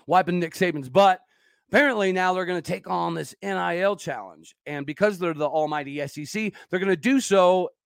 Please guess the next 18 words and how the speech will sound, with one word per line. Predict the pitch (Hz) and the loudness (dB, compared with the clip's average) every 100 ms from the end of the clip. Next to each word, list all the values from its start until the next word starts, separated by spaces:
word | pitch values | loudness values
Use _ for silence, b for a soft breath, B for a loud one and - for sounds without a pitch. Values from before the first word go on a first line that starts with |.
| _ | _
in | 180 175 | -2 2
Washington, | 185 226 - 165 123 87 _ _ - | 6 6 4 -6 -8 -18 _ _ -6
right? | 175 | -6
They're | 160 | -4
gonna | 165 165 | -8 -4
go | 165 | -4
to | 156 | -4
Congress | 156 160 151 147 | -4 -4 -4 -8
and | 147 | -8
things | 160 147 | -8 -6
of | |
that | 151 139 | -4 -4
nature. | 147 139 131 - _ _ _ _ | -6 -8 -10 -10 _ _ _ _
Because, | 202 196 226 277 311 - | -10 2 4 6 4 -4
you | 170 180 | -8 -4
ready | 196 | -4
for | 170 190 | -2 0
this? | 247 | 0